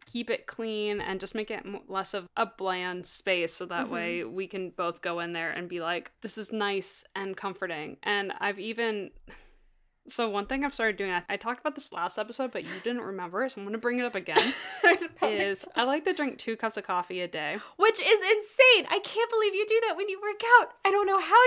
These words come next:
Speaker 2: you do it! Oh my God!
Speaker 1: So, as I was reading this book, and I think it was the last episode we did, which was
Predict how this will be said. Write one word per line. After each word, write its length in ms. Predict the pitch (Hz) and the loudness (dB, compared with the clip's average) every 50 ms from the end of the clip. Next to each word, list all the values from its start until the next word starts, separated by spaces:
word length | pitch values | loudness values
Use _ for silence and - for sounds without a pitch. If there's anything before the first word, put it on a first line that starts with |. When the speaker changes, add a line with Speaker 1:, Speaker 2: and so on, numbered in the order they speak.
| 480 | 8
Speaker 2:
you 100 | 440 381 330 | 6 4 4
do 160 | 277 247 220 | 0 -4 -4
it! 200 | 214 214 - - - | -4 -8 -12 -6 0
Oh 180 | - 440 480 453 | 2 4 4 4
my 120 | 370 370 349 | 4 2 0
God! 380 | 349 415 427 466 480 453 453 - - _ _ _ - - - _ _ _ _ _ _ _ _ _ - 508 508 466 - _ | 0 2 4 6 8 6 6 4 -6 _ _ _ -20 -20 -20 _ _ _ _ _ _ _ _ _ -10 -10 -8 -10 -12 _
Speaker 1:
So, 480 | - - - 247 233 233 226 220 - - - - - - - - - | -8 -4 0 2 2 2 2 2 0 -2 -6 -14 -20 -20 -6 0 0
as 160 | 233 240 269 | 2 4 4
I 80 | 302 | 4
was 120 | 330 320 294 | 4 4 2
reading 280 | 254 254 269 277 262 | 0 0 0 2 2
this 180 | 262 247 220 - | 2 0 -2 -2
book, 320 | - 208 202 190 180 170 - - | -2 0 0 0 0 -2 -4 -4
and 240 | 202 202 202 185 | -4 -4 -2 -2
I 60 | 196 196 | -4 -4
think 240 | - 220 220 214 | -2 -4 -4 -4
it 80 | - - | -4 -4
was 200 | - 233 220 - | -4 -4 -4 -6
the 160 | - - 202 190 | -4 -4 -4 -4
last 640 | 185 180 180 185 190 190 190 190 - - - - _ _ _ _ _ - | -4 -2 0 0 2 0 0 -2 -4 -8 -8 -10 _ _ _ _ _ -8
episode 380 | - 202 196 190 - - 190 185 | -8 -8 -6 -6 -4 -4 -4 -4
we 100 | 185 185 | -4 -4
did, 240 | 175 180 175 175 170 | -4 -4 -4 -4 -4
which 220 | 170 180 175 - - | -6 -8 -8 -8 -6
was 480 | 180 170 165 165 170 - - - - | -6 -6 -6 -6 -6 -6 -8 -8 -10